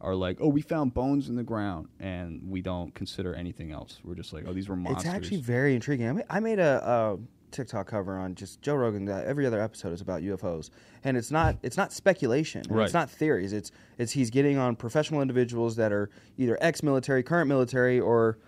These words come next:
Speaker 2: or people that have documented proof, and it was released from the White House, like,
Speaker 1: Sure.
Speaker 2: government proof, not of aliens, but of, I believe, U-, U F O is, uh, unidentified
Speaker 1: Flying
Speaker 2: flying
Speaker 1: object. Yep.
Speaker 2: object,
Speaker 1: Yep.
Speaker 2: right? So, what the fuck's flying them?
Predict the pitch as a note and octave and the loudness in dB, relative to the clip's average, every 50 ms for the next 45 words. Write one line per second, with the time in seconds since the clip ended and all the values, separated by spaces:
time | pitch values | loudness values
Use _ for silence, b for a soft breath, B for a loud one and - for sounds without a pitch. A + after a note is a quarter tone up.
0 | b b b - B2 B2+ - F3+ E3+ D#3+ D3 C3+ C3 A#2 G2+ - - - C#3 C#3 | b b b -2 -2 2 2 2 4 4 4 4 4 4 2 2 4 4 4 4
1 | - - D3+ D3 C#3+ C3 G2+ - - - E3+ F3+ D#3 C3 B2+ - C3+ C#3 C#3 C3 | 4 2 2 4 4 4 2 0 2 6 6 8 8 6 4 4 2 4 4 4
2 | C3+ - - C3+ B2+ A#2 C3+ F#3+ G#3+ F#3+ - - - - D#3+ D3+ C#3+ B2+ A#2 A2+ | 2 2 2 2 2 4 4 2 0 0 -4 -6 -2 0 0 0 2 0 0 0
3 | G#2 - G#3 G3+ C#3+ - - - - - A2 G#2 B2 A#2 A2 G2 D#2 - - - | 2 2 2 2 0 -6 -10 -12 -8 -6 -2 2 2 4 2 2 0 -6 0 6
4 | C#3+ E3 E3 F3 E3 D#3+ D#3 D3+ - - _ _ - - F3 E3+ D3+ C3+ C3 B | 8 8 10 10 8 6 4 4 0 -6 _ _ 0 4 6 6 6 6 2 B
5 | B B B B - E3+ G3 A3 A3+ G#3 E3 D3+ - - D#3 E3 F3 D#3+ C#3 A#2+ | B B B B 2 4 4 6 4 4 2 0 2 6 8 8 8 8 8 4
6 | A#2 A2+ G#2+ A#2 B2+ B2 A#2+ B2 A#2+ A#2 A#2 A2+ A2+ b b b b b - - | 2 0 2 4 4 6 8 8 8 8 6 4 -2 b b b b b -4 -2
7 | C3 B2+ C#3 C#3+ D3+ D3 C3 A#2 A#2 B2 B2+ - - A#2+ B2 A#2 A2+ - B2 A#2 | 0 4 4 6 6 6 4 4 2 2 2 2 2 2 2 2 2 4 4 4
8 | A2+ A2 A2 G#2+ G#2+ G2+ - - - - A#2 A2 - - - A2 A#2 A2 A2 G2 | 6 4 4 2 0 -2 -6 -8 -6 -2 -2 -2 -2 -2 -2 -2 0 0 0 -2
9 | G#2+ G#2 G2+ - A#2+ G#2+ G2+ G2 G2+ F#2+ - - - - B2 G2+ B2 A#2+ A2 G#2+ | -2 -4 -4 -2 -2 0 0 0 -2 -4 -6 -4 -2 0 2 2 2 2 2 0
10 | G#2 G#2 G2+ F#2+ A2+ A2+ - A2 G#2+ - - A#2 A#2 A2 G#2 G#2+ C#3 E3+ - - | 0 -2 -2 -2 -2 0 0 0 0 0 0 0 0 2 2 2 2 2 -2 -8
11 | - - - - C#3+ C#3 C3 B2+ B2 A#2+ A#2 b b b b b b b b b | -16 -10 -2 2 4 6 6 6 6 4 2 b b b b b b b b b
12 | b _ - - _ _ - - _ _ _ _ _ _ _ _ _ _ _ _ | b _ -20 -20 _ _ -20 -20 _ _ _ _ _ _ _ _ _ _ _ _
13 | _ _ - - _ _ _ _ - - - A#2+ E3+ G3+ - F#3 - F3+ E3+ D#3 | _ _ -20 -20 _ _ _ _ -20 -12 -8 -6 -6 -4 -6 -6 -4 -4 -4 -4
14 | - - D#3 D#3+ D#3+ C#3 A2+ G2+ F#2+ G2 A#2 B2+ | -4 -6 -4 -2 -2 -2 -2 -2 -4 -4 -6 -8